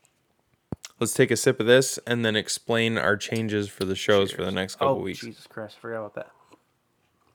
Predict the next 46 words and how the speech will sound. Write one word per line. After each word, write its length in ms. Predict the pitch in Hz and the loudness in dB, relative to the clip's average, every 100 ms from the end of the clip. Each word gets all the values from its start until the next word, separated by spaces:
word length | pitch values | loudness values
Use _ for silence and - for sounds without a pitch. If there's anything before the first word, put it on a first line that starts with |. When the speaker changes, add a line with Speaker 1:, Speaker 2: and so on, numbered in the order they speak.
| _ _ - - - | _ _ -20 -18 -4
Speaker 1:
So, 500 | - 147 127 107 104 _ _ _ _ _ _ _ - - - | 8 10 12 8 2 _ _ _ _ _ _ _ -18 -12 -2
we 120 | 120 | 0
told 280 | - 135 131 | 6 6 6
you 100 | 127 | 6
last 240 | 117 117 | 6 6
Speaker 2:
That's 80 | 175 | 4
Speaker 1:
week 140 | 127 165 | 4 6
Speaker 2:
good. 80 | 135 | 8
Speaker 1:
what 100 | 113 | 8
our 80 | |
Speaker 2:
I 40 | 104 | 6
don't 100 | 196 | 6
even 120 | 240 | 4
Speaker 1:
picks 60 | 143 | 4
Speaker 2:
like 160 | 131 | 0
peach, 220 | - 180 - | -2 -4 -4
and 60 | |
that's 120 | 104 - | -10 -6
good. 220 | 117 - | -6 -2
Speaker 1:
No, 160 | 120 | 0
it's 120 | 98 - | 0 0
very 260 | 110 107 | 2 2
good. 240 | 101 101 - - - - - - | 2 -2 -6 -16 -20 -20 -20 -2
We 180 | 123 123 | 4 6
told 260 | 156 143 | 8 6
you 100 | 131 | 6
what 140 | 135 131 | 6 8
our 100 | 110 | 6
picks 280 | - 123 - | 6 2 2
were 80 | 131 | 0
gonna 160 | 131 | 2
be 140 | 127 127 | 2 0
for 140 | 127 | 0
the 100 | 117 | 0
next 240 | 117 120 | 0 0
couple 220 | - 113 117 | -2 -2 2
weeks. 360 | 117 117 - | 0 0 -2
We're 80 | 104 | -6
changing 480 | - 127 131 120 117 | -2 0 2 0 0
things 260 | 113 110 110 | 0 4 8
up 220 | 104 - | 8 6
just 200 | 113 - | -2 0
slightly. 540 | - 101 71 78 104 - - | 6 8 8 4 2 -2 -6
Speaker 2:
Yeah. 140 | 143 - - | -6 -6 -6
Okay. 220 | 160 117 - | -4 -4 -4
So 460 | - 160 151 117 | 4 6 6 4